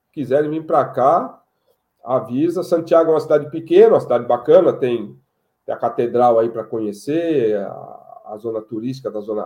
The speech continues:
a zona velha, que chama aqui, né? É... tem outras,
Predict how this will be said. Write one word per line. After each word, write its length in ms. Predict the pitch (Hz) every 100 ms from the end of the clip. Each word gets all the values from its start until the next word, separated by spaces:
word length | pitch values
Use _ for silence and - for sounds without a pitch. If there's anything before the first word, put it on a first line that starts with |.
| -
a 60 |
zona 240 | 107 110 104
velha, 320 | 117 143 113
que 80 | -
chama 280 | - 117 104
aqui, 240 | - 156
né? 240 | 143 131 _ _ _ _ _ _ -
É... 360 | 98 87 76 _ _ _ _ _ _ _ _ _ _ _ _
tem 140 | 151
outras, 680 | 143 135 98 - - -